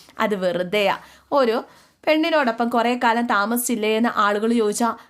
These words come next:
നിങ്ങൾക്കതൊരു ക്രെഡിറ്റ് ആയിരിക്കും, പക്ഷേ എനിക്ക് അങ്ങനെയല്ല കേട്ടോ. അതുകൊണ്ട് മോൻ വന്ന് എന്നെ കൂട്ടിക്കൊണ്ടു പോകാൻ നോക്ക്, ഫയൽ ഞാൻ എടുത്തു തന്നേക്കാം" എന്നും പറഞ്ഞിട്ട് വേദ കോൾ കട്ട് ചെയ്തു. വിക്രം ഞെട്ടിത്തെറിച്ച് കണ്ണും തള്ളി ഇങ്ങനെ നിൽക്കുക. ഈശ്വര,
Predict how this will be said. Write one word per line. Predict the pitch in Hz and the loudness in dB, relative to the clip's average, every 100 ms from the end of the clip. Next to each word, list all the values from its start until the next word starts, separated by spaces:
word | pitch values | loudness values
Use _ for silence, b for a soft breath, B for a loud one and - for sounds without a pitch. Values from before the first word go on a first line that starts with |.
| - | -2
നിങ്ങൾക്കതൊരു | 262 285 381 415 381 320 294 254 | 0 2 2 0 0 0 0 -2
ക്രെഡിറ്റ് | 247 214 185 208 | 0 -2 0 0
ആയിരിക്കും, | 175 170 170 - | 0 -4 -8 -6
പക്ഷേ | 196 185 196 - | -4 -4 -4 -4
എനിക്ക് | 202 208 190 - | -4 -6 -6 -2
അങ്ങനെയല്ല | 214 208 214 214 190 202 - | 0 0 0 0 0 -4 -4
കേട്ടോ. | - 240 214 - b b b _ 196 | -2 0 0 -2 b b b _ -4
അതുകൊണ്ട് | 196 247 208 156 - | -2 -2 -4 -6 -4
മോൻ | 247 262 311 | 0 2 2
വന്ന് | 233 196 | 0 -2
എന്നെ | 190 190 190 | -2 -4 -6
കൂട്ടിക്കൊണ്ടു | 196 214 233 247 | -6 -2 0 0
പോകാൻ | 208 185 196 | 0 -2 -2
നോക്ക്, | 175 170 175 - - | -4 -8 -12 -14 0
ഫയൽ | 233 269 294 | 2 2 0
ഞാൻ | 220 165 | -4 -4
എടുത്തു | 180 170 190 | -6 -6 -6
തന്നേക്കാം" | 156 170 175 - B B - | -6 -6 -6 -8 B B -4
എന്നും | 311 226 | -2 0
പറഞ്ഞിട്ട് | 170 120 165 220 311 - _ | -2 -8 -8 -6 -8 -10 _
വേദ | 339 285 208 | 0 2 0
കോൾ | 208 240 262 | 0 0 2
കട്ട് | 208 170 | 0 -2
ചെയ്തു. | 185 - B B B - | -6 -6 B B B -10
വിക്രം | 359 - 339 240 | -8 -4 0 0
ഞെട്ടിത്തെറിച്ച് | 185 170 233 202 190 202 | -2 -4 -4 -2 -2 -4
കണ്ണും | 170 240 | -2 0
തള്ളി | 214 190 196 | 0 -2 -4
ഇങ്ങനെ | 208 202 | -4 -4
നിൽക്കുക. | 170 - 233 - | -6 -4 -4 -4
ഈശ്വര, | 170 202 - 160 | -10 -10 -6 -4